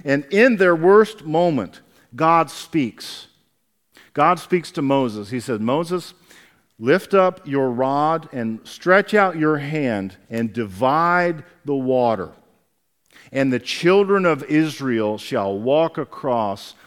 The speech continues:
on dry ground." And Moses did, and God did,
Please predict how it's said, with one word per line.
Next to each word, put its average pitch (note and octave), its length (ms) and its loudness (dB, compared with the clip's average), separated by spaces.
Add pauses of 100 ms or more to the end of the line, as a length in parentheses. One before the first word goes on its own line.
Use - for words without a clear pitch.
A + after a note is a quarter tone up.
(140)
on G#2 200 -10
dry G2 280 -6
ground." F2+ 520 -14 (1040)
And G#2 180 -8
Moses B2+ 540 -2
did, F#2+ 480 -6 (500)
and G2 260 -10
God A#2 500 -2
did, E2 520 -10